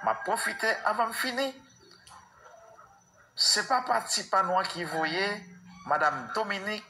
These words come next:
nan konsèy la. Men m ap di nou, Madame Dominique, son jèn,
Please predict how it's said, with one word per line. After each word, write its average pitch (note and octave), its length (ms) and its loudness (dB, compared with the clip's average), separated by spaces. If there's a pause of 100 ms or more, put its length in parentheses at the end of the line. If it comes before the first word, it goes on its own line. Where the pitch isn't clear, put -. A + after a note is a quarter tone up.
nan C#3+ 180 -2
konsèy D3 560 2
la. F2 140 0 (1040)
Men A#2+ 100 0
m C#3+ 80 -6
ap G#3+ 220 2
di A#3+ 160 0
nou, C4+ 180 0 (520)
Madame B2+ 440 0
Dominique, C4+ 460 -2 (1040)
son C#3 320 0
jèn, E3+ 460 2